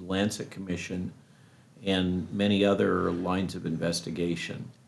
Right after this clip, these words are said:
uh, suggests something in November, so fourth quarter of twenty nineteen. Uh, and, uh, and it appears, my,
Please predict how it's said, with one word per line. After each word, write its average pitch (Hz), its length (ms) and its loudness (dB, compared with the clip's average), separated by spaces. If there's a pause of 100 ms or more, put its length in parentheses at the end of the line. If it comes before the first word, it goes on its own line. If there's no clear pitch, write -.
(720)
uh, 90 240 2
suggests 98 800 4
something 123 760 4
in 107 220 6
November, 90 600 0
so 87 220 -2
fourth 113 360 2
quarter 101 340 2
of 92 80 -4
twenty 101 300 0
nineteen. 95 600 -4 (1120)
Uh, 95 260 4 (100)
and, 101 460 6 (200)
uh, 90 320 2 (1300)
and 110 160 4
it 101 100 0
appears, 156 1040 6
my, 123 260 6